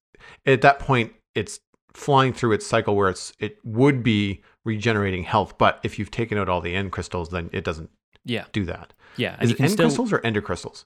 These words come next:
Speaker 2: It's end crystals, I think.
Speaker 1: End
Speaker 2: Um,
Speaker 1: crystals, yeah.
Speaker 2: and you can still hit it with bow and arrows while it's in the air, but then when it stops on the portal, you can't. It becomes invulnerable to arrows, and they just bounce off. So you have to
Speaker 1: Right,
Speaker 2: come in and
Speaker 1: you
Speaker 2: hit it melee at that point.
Speaker 1: Yeah, because it gives the, it, that the game then has a chance that you could get hit by the dragon,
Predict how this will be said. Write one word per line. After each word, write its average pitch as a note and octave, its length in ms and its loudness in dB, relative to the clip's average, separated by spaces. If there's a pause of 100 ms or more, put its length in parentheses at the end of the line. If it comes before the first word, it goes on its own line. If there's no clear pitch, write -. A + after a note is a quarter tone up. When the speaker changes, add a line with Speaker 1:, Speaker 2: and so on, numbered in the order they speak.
Speaker 2:
It's D#3+ 160 -4
end B2 180 -6
crystals, - 440 -10
I F2 80 -14
think. - 380 -16 (100)
Speaker 1:
End A2+ 100 -6
Speaker 2:
Um, A2 120 -2
Speaker 1:
crystals, G#2+ 240 -6
yeah. G#2+ 120 -14
Speaker 2:
and B2+ 140 -4
you A#2+ 60 -6
can C3+ 120 -4
still D3+ 300 0
hit C3+ 200 -2
it - 80 -4
with A2 140 -6
bow A#2 160 2
and G#2+ 100 0
arrows A2+ 320 0
while A2 180 0
it's G#2+ 140 -8
in G2+ 60 -8
the G2+ 160 -6
air, C3+ 320 0 (220)
but A2 200 -2
then G#2 220 -2
when G#2+ 140 0
it - 100 -8
stops - 340 -4
on A#2+ 100 -2
the G2 60 -4
portal, G#2+ 400 -6
you F#2 120 -12
can't. A#2+ 340 -2
It A2 80 -6
becomes G#2 300 -4
invulnerable G2+ 460 -2
to F#2+ 120 -4
arrows, F#2 320 -2
and G2 100 -6
they F#2+ 60 -6
just F2+ 220 -8
bounce F2+ 280 -8
off. E2+ 220 -6
So - 140 -6
you F#2 100 -8
have G#2+ 280 -6
to A#2 80 -2
Speaker 1:
Right, G#2+ 80 2
Speaker 2:
come F2+ 100 -2
in F#2 80 -4
and G#2 80 0
Speaker 1:
you G#2 60 2
Speaker 2:
hit G2+ 140 -2
it G#2 240 -4
melee F#2+ 380 -2
at F#2 80 -10
that - 160 -12
point. F#2 240 -12 (140)
Speaker 1:
Yeah, F#2 400 0
because C3+ 260 6
it B2+ 160 4
gives A#2 220 4
the, B2+ 200 2
it, - 300 -2 (220)
that B2 400 2
the A2+ 80 4
game A#2+ 340 4
then G#2 220 2
has G2 340 -2
a F#2+ 60 -6
chance G2 320 -6
that - 160 -8
you F3+ 140 2
could B2 180 2
get G2+ 160 2
hit - 320 0
by G2 120 4
the F#2 80 0
dragon, F2 520 -2